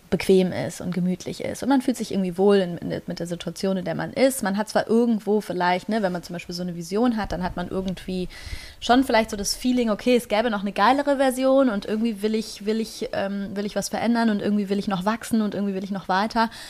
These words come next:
Aber da, wo man ist, ist man gerade nicht wirklich mit irgendwelchen,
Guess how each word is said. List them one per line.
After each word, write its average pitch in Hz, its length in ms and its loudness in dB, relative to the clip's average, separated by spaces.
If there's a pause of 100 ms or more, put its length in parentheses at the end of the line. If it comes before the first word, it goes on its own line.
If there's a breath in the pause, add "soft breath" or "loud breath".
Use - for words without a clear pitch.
(200 loud breath)
Aber 202 180 4
da, 202 160 4
wo 202 80 0
man 190 160 -2
ist, - 240 2
ist - 160 -4
man 208 120 0
gerade 196 300 2
nicht 202 320 -4
wirklich 202 480 -2
mit 196 220 -6
irgendwelchen, 180 760 -2